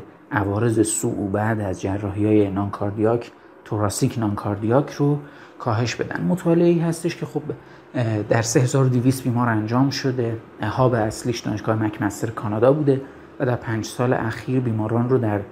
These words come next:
اه، دو بال در واقع ریکروت کرده. یه دسته پلاسبو بودن و یک دسته که کلشیسین گرفتن. دسته کلشیسین از چهار ساعت قبل از جراحی تا ده روز بعد از جراحی کلشیسین رو دریافت کردن. اه، اما نتیجه مطالعه کمی غافلگیر کننده است. یعنی برخلاف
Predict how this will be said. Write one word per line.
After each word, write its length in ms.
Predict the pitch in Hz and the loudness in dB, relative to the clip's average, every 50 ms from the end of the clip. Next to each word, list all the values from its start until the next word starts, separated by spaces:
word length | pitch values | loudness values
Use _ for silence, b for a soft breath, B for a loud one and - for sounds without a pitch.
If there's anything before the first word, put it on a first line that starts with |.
| B B B B B B - | B B B B B B -6
اه، 240 | 135 113 101 104 101 95 - 117 | -4 -2 0 -2 -2 -2 0 6
دو 120 | 131 143 | 6 6
بال 460 | 143 127 127 127 127 127 127 131 131 127 - - - - - - - | 8 6 4 4 4 2 2 0 0 -4 -6 -10 -20 -20 -20 -14 -6
در 180 | - 113 107 104 | -4 -4 -2 -2
واقع 180 | 104 107 113 | -2 0 0
ریکروت 400 | 120 117 - - - 147 127 - | 0 -2 -2 -2 0 -2 -2 -2
کرده. 280 | - - 110 101 101 101 | -2 -4 -2 0 2 4
یه 100 | 110 127 | 6 6
دسته 380 | 127 117 117 - - - 123 120 | 6 4 2 0 -4 -2 -4 -2
پلاسبو 560 | 120 - 113 104 104 - - 120 117 147 156 | -2 -2 -2 -2 -2 -2 -2 0 2 2 2
بودن 300 | 170 165 170 170 165 147 | 2 4 4 4 4 4
و 60 | 143 | 4
یک 140 | 135 - - | 2 0 -2
دسته 300 | 143 127 - - - 139 | -4 -4 -4 -2 -4 -4
که 120 | 139 - | -4 -6
کلشیسین 520 | 139 - 127 113 - - 113 - 143 147 131 | -8 -4 -6 -6 -6 -6 -6 -2 0 0 2
گرفتن. 460 | 107 104 101 98 - - 95 92 90 B B B B B B - | 2 0 -2 -2 -6 -6 -8 -8 -8 B B B B B B -6
دسته 280 | - 117 - - 135 120 | -6 -4 -2 -2 -2 -2
کلشیسین 500 | - 127 110 110 - - 120 117 123 123 | 0 0 -2 -2 -2 -6 -4 -2 0 0
از 100 | 117 - | 0 -2
چهار 320 | - - 110 95 120 123 | -2 -2 -2 0 0 -2
ساعت 380 | - - - 113 113 - - 113 | -2 -2 -4 -4 -4 -2 0 0
قبل 180 | 113 120 117 | 2 2 2
از 140 | 113 120 127 | 0 0 2
جراحی 300 | 135 135 135 135 135 143 | 2 2 4 4 0 -2
تا 120 | 139 - | -2 -4
ده 300 | 113 113 127 127 120 123 | -2 0 0 0 2 2
روز 220 | 139 139 139 123 123 | 0 0 0 0 0
بعد 260 | 127 120 123 123 127 | 0 0 0 0 0
از 200 | 127 127 120 - - B B B B B B B | 0 0 -2 -4 -10 B B B B B B B
جراحی 420 | - 147 131 120 - 113 120 120 131 | 2 2 4 4 4 2 2 0 0
کلشیسین 520 | 131 - 127 117 - 123 110 - 143 139 | 0 0 -2 0 0 -2 0 2 4 4
رو 60 | 135 | 4
دریافت 480 | 127 123 110 110 113 117 143 175 180 - | 4 4 0 0 2 2 2 0 0 -2
کردن. 440 | - 196 190 190 190 202 202 196 - B B B B B B - | -2 -2 0 2 2 2 2 0 -2 B B B B B B -2
اه، 260 | - 143 147 143 139 143 - - | 0 2 2 2 2 0 -2 -4
اما 500 | 175 196 202 202 196 208 208 208 208 175 - - - | -2 -2 0 0 0 0 0 0 -4 -6 -8 -4 2
نتیجه 560 | 147 147 143 139 143 - 156 135 165 208 214 | 4 4 4 4 2 0 0 2 2 2 2
مطالعه 500 | 208 208 202 - - 190 190 185 185 180 | 0 0 -2 -2 -4 -2 0 2 2 2
کمی 300 | 180 - 165 160 165 160 | 2 2 2 2 2 2
غافلگیر 560 | 151 - 135 113 - 113 104 104 113 110 110 | 0 -2 -4 -2 0 -2 -2 0 0 -2 -2
کننده 400 | - - 113 107 107 101 101 107 | -2 -4 -4 -2 0 0 0 0
است. 160 | 101 101 - | -2 -4 -4
یعنی 120 | - 123 127 | -2 2 2
برخلاف 500 | 135 135 131 - - 127 127 120 117 | 4 2 2 0 -2 -2 -2 -2 -2